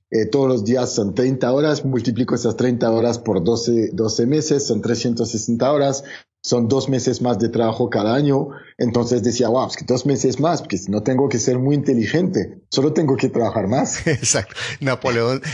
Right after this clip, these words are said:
Speaker 2: Napoleón Hill dice, no sé si le-, le-, leíste en el Piensa y hágase rico, ¿recuerdas ese párrafo? Que él decía, "El, el, la, el día se divide en veinticuatro horas,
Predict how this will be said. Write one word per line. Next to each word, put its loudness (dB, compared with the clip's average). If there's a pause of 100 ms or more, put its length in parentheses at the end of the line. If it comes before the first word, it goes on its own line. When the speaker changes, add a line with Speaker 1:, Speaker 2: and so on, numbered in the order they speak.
Speaker 2:
Napoleón 0
Hill -2
dice, -2
no -4
sé -6
si -4
le-, -10
le-, -8
leíste -4
en 0
el -4
Piensa -4
y 0
hágase -2
rico, -6
¿recuerdas -4
ese -4
párrafo? -4 (420)
Que 2
él 0
decía, -2 (260)
"El, -2
el, -2
la, -2
el -4
día 0
se -2
divide 0
en 0
veinticuatro -4
horas, -6